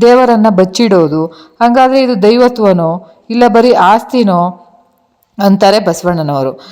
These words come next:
ಶರಣರ ಇಂತಹ ಒಂದು ವಿಚಾರಗಳನ್ನ ಎಲ್ಲರಿಗೂ ಮುಟ್ಟಿಸೋ ಒಂದು ಪ್ರಯತ್ನ ನನ್ನದಾಗಿದೆ. ಇಷ್ಟೆಲ್ಲ ಪ್ರಶ್ನೆಯನ್ನ ಕೇಳಿದ್ಮೇಲೆ ಬಸವಣ್ಣನವರು ಸುಮ್ನೆ ಬಿಡ್ತಾರಾ? ನಿಜವಾದ ದೇವರು ಯಾರು ಅಂತ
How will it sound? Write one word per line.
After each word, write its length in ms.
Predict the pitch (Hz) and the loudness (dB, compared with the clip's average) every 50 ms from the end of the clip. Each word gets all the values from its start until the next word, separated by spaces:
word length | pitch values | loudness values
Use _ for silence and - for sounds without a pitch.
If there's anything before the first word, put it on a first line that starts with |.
| - - _ - | -20 -20 _ -6
ಶರಣರ 420 | - 233 220 226 240 277 302 302 | -2 0 2 2 2 2 2 2
ಇಂತಹ 400 | 311 285 254 240 254 240 254 254 | 2 0 0 0 0 0 0 0
ಒಂದು 180 | 247 240 220 226 | 0 0 0 -2
ವಿಚಾರಗಳನ್ನ 800 | 214 208 214 - 240 240 247 240 226 202 196 180 160 170 156 156 170 190 214 | -2 -4 -2 0 0 2 2 0 0 0 0 0 -2 -4 -4 -4 -4 -2 -2
ಎಲ್ಲರಿಗೂ 460 | 196 165 151 175 214 233 247 262 247 | 0 0 0 0 0 0 0 0 -2
ಮುಟ್ಟಿಸೋ 520 | 240 214 208 - - 226 226 220 233 214 | -2 -2 -2 -4 -6 -8 -6 -4 -2 -2
ಒಂದು 220 | 214 202 185 180 175 | -2 -2 -4 -6 -8
ಪ್ರಯತ್ನ 480 | - - 180 175 185 202 202 226 208 180 190 202 - - - _ _ - 190 | -4 -2 -2 0 0 0 -2 -2 -2 -2 -2 -4 -8 -16 -20 _ _ -8 -4
ನನ್ನದಾಗಿದೆ. 760 | 185 180 180 180 170 165 160 147 139 147 143 127 135 - - 185 202 262 | -4 -2 0 0 0 0 -2 -2 -4 -6 -8 -8 -8 -8 -6 -6 -2 -2
ಇಷ್ಟೆಲ್ಲ 360 | 233 - - - 294 277 294 311 | -2 -2 0 0 2 2 2 0
ಪ್ರಶ್ನೆಯನ್ನ 540 | 302 - 254 226 - - 254 269 277 269 269 247 247 | 0 0 -2 -2 -2 -2 -2 -2 -2 -2 -2 -4 0
ಕೇಳಿದ್ಮೇಲೆ 500 | 240 220 220 233 240 208 214 220 220 214 | 0 0 2 2 0 0 0 -2 0 0
ಬಸವಣ್ಣನವರು 720 | 190 180 175 180 - 214 220 220 220 214 208 202 190 190 | 0 -2 -4 -2 -2 -2 0 0 2 2 2 0 0 -4
ಸುಮ್ನೆ 320 | 185 - 196 196 196 202 190 | -4 -6 -4 -4 -2 -2 -2
ಬಿಡ್ತಾರಾ? 760 | 175 175 170 - - 156 151 165 196 220 190 147 - - - _ _ _ _ - | -4 -6 -6 -2 0 0 2 2 2 2 0 -2 -6 -12 -20 _ _ _ _ -4
ನಿಜವಾದ 440 | 190 214 196 208 240 220 247 269 269 285 262 202 | -4 -2 0 0 0 2 2 2 2 0 0 2
ದೇವರು 480 | 214 214 214 214 214 202 180 175 175 175 | 2 2 2 2 2 0 0 0 0 0
ಯಾರು 460 | 175 165 170 190 208 185 165 165 165 - - - | 2 2 4 2 2 2 0 -2 -4 -6 -10 -6
ಅಂತ 240 | - 175 196 202 247 | -4 -4 -4 0 2